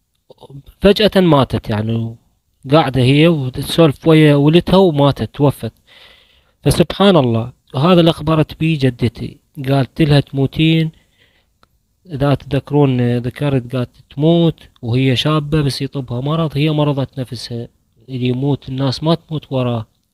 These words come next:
وسبحان الله، يعني ما أعرف أنا هذا العلم، أنا كنت ما أصدق بيه. وهنا نصيحة للناس يعني وللشباب خصوصًا،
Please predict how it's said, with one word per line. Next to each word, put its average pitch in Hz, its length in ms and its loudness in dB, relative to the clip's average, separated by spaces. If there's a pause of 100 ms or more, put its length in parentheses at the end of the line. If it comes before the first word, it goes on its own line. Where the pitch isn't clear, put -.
وسبحان 139 540 -6
الله، 113 300 -6 (1160)
يعني 123 240 -2
ما 151 160 2
أعرف 147 300 -2
أنا 120 260 -2
هذا 131 120 -2
العلم، 151 360 0
أنا 151 220 2
كنت 156 340 -2 (140)
ما 151 120 -2
أصدق 120 340 -4
بيه. 113 240 -4
وهنا 120 400 0
نصيحة 151 540 0
للناس 117 580 -4
يعني 107 220 -8
وللشباب 123 760 -6
خصوصًا، 120 540 -10